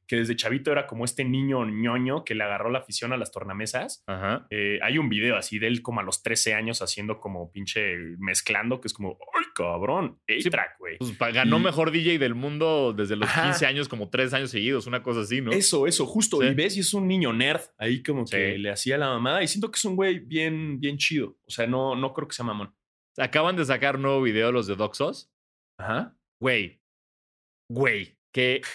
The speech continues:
Speaker 2: o sea, ve a ver el video ahorita en cuanto ter-, terminemos. Ustedes, si quieren, pónganle pausa y búsquenlo. No me acuerdo cómo se llamaba la canción, pero busquen Doxos. El video que hace es, Doxos es el grupo de A-Track con Armand Van Helden. Y, y, güey, es todo animado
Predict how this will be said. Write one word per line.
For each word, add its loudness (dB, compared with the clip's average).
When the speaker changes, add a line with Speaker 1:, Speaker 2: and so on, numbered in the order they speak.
Speaker 2:
o -2
sea, 4
ve 2
a 4
ver 4
el 4
video 4
ahorita 2
en -4
cuanto -4
ter-, 0
terminemos. 2
Ustedes, 2
si -2
quieren, 2
pónganle 0
pausa 0
y 2
búsquenlo. 0
No 2
me 4
acuerdo 2
cómo 2
se 2
llamaba 2
la 2
canción, -2
pero 4
busquen 2
Doxos. 2
El 0
video 2
que 2
hace 2
es, 0
Doxos 0
es 4
el 2
grupo 0
de 2
A-Track -2
con -4
Armand -4
Van -4
Helden. -2
Y, -4
y, -4
güey, 0
es 0
todo 2
animado 0